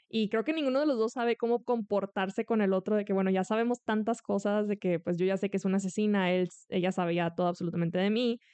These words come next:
Y, pues, sí, es como que, ¿en qué punto nos encontramos, no? De, de, de esta relación. Y cuando ella le menciona eso, se me hizo súper importante que Darlington captara el hecho de que ella está confiando en él. O sea, le está diciendo algo,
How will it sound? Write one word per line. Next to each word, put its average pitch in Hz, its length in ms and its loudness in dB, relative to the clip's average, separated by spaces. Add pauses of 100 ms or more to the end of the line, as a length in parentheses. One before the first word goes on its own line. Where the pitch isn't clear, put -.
(160)
Y, 240 100 0
pues, 208 180 -2
sí, 220 140 -4
es 202 100 -4
como 208 220 0
que, 165 260 -4 (320)
¿en 233 240 -2 (420)
qué 233 160 0
punto 254 400 -2
nos 269 200 -2
encontramos, 185 800 0
no? 175 240 2
De, 170 400 -2
de, 170 460 -2
de 175 120 0
esta 180 260 -2
relación. 170 560 -2 (220)
Y 262 540 2 (180)
cuando 247 380 0
ella 247 280 2
le 311 100 -2
menciona 247 520 0
eso, 220 340 0
se - 120 -4
me 214 100 2
hizo 240 140 0
súper 247 260 -2
importante 208 520 -2
que 233 100 -2
Darlington 208 520 0
captara 196 380 -2
el 208 100 0
hecho 208 200 -2
de 208 80 2
que 202 160 -4
ella 208 220 -2
está 254 240 -8
confiando 202 760 0 (180)
en 170 200 -4
él. 151 160 -4
O 170 60 -2
sea, 165 200 0
le 175 140 2
está 190 200 -2
diciendo 214 520 0
algo, 202 340 2